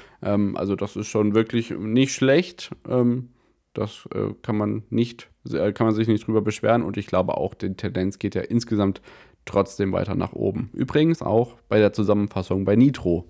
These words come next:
am nächsten Morgen um acht. Das war ja nur drei Stunden später eigentlich.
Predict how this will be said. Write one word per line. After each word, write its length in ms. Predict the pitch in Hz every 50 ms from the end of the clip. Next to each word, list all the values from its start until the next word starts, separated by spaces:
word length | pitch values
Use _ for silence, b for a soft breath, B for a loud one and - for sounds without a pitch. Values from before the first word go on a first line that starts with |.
| - -
am 140 | - - 98
nächsten 300 | 98 98 95 98 - 95
Morgen 240 | 90 90 92 90 92
um 80 | 78
acht. 260 | - - - - - _ _ _ _ _ _ _ _ _ _ _ _ _
Das 220 | - 120 117 - 131 131 127 123 -
war 140 | 107 113 117
ja 80 | 113
nur 120 | 110 104 104
drei 200 | - - 104 110
Stunden 260 | - - 101 101 98
später 340 | - - 110 110 104 107 98
eigentlich. 400 | 95 95 98 95 - 117 -